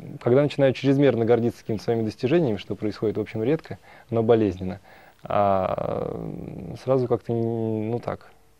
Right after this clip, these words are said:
дела идут не очень. Вот, и с девушкой там та же история. То есть, как только дела пошли там совсем в гору,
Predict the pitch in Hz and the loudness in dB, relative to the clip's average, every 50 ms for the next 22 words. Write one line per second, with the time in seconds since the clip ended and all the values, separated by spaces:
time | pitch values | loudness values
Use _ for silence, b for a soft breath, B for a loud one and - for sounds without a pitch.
0 | _ _ - 117 113 117 131 135 135 123 123 - - 120 120 117 104 95 - - | _ _ -4 0 2 4 6 6 4 4 0 -2 0 0 2 4 2 2 0 -4
1 | - - b b b b b b b - 113 104 104 101 107 117 160 165 - - | -10 -16 b b b b b b b -4 0 2 2 2 4 2 2 2 0 0
2 | - 117 120 110 101 - 110 101 101 92 - - - 101 95 95 90 98 95 - | -2 -2 0 2 2 2 4 4 2 0 -2 -2 0 0 0 0 -2 -4 -4 -4
3 | - 110 - - 120 104 - - 104 98 101 98 101 104 107 107 101 - - 101 | -6 -6 -2 0 -2 0 0 2 2 2 2 0 0 0 0 0 0 0 -2 -6
4 | - - 104 101 101 98 - 104 - - 110 107 107 131 170 170 147 127 | -8 -6 -6 -6 -6 -6 -8 -12 -10 -6 -6 -2 0 0 2 0 0 -2